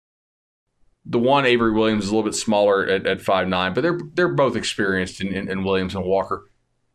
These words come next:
And I think Boise matches up well in terms of Florida State's gonna be four wide a lot, probably because they have guys on, uh,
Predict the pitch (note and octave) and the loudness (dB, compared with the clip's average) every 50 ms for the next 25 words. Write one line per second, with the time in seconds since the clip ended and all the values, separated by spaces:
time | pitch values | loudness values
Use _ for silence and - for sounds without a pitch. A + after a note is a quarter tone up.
0 | _ _ _ _ _ - D3 D#3 E3+ G3 G3+ C4+ A#3 F3 E3+ F#3+ G#3 F#3+ G3+ F#3+ | _ _ _ _ _ -2 0 2 2 2 0 0 -2 0 2 2 2 2 2 0
1 | F3+ E3+ E3+ E3+ E3 E3+ C#3+ B2 C#3+ D3+ C3+ A#2+ A#2 A2+ B2 C3+ C#3 C#3 C3+ B2+ | 0 0 0 0 0 0 -2 0 0 0 0 0 -2 0 2 2 4 4 4 4
2 | A2+ A#2 A#2+ A#2 - - C3 B2+ B2 B2 A#2 A2+ - - G#2+ G#2+ G#2 G2+ F#2+ G2 | 2 2 0 -2 -2 0 0 2 2 2 0 0 -2 0 2 2 2 2 0 -2
3 | - - - - E3 D#3+ D3 - E3 D3+ - D3 C3+ B2+ A#2+ A2 - C3 A#2 G#2+ | -10 -8 -4 -2 -2 0 0 -2 -2 -2 -2 -2 -2 0 -2 -2 0 0 0 2
4 | G#2 B2 D3 D#3 B2+ G#2 G2 F#2 F#2 F#2 F#2+ F#2 - - _ _ _ _ _ _ | 2 2 2 2 2 2 0 0 2 0 0 -2 -4 -10 _ _ _ _ _ _
5 | _ _ - D3 C3+ B2+ G#2 F#2 F2+ F2+ F2 F2+ F#2+ G#2+ G2+ F#2+ G2 G2 F#2 F#2+ | _ _ -2 0 0 0 0 -2 -2 -2 -2 -2 -2 -4 -2 -2 0 -2 0 0
6 | G2+ F#2+ F#2+ F#2 F#2 F2 E2+ - - _ _ _ _ _ _ _ _ _ _ - | 0 0 2 0 -2 -4 -8 -12 -18 _ _ _ _ _ _ _ _ _ _ 0
7 | B2 A2 A2 G#2+ F#2+ G2+ G#2+ G#2+ - G2 F#2 | 2 2 2 2 0 0 -2 -4 -4 -6 -8